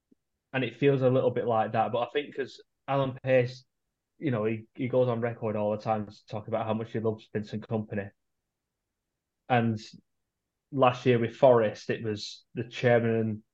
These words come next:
Steve Cooper didn't get on. So there was always rumours circulating that Cooper was always gonna get sacked.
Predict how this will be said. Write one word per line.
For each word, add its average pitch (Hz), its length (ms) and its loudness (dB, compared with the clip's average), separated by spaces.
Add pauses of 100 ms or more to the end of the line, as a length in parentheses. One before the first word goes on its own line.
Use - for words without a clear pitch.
(140)
Steve 120 360 0
Cooper 127 240 0
didn't 120 180 -2
get 117 160 2
on. 131 320 2 (320)
So - 100 0
there 123 80 4
was 117 100 4
always 127 420 8
rumours 127 300 0
circulating 113 460 0
that 113 120 -6 (200)
Cooper 117 280 -4
was 113 80 0
always 113 180 2
gonna 110 160 -4
get 110 160 -2
sacked. - 500 -2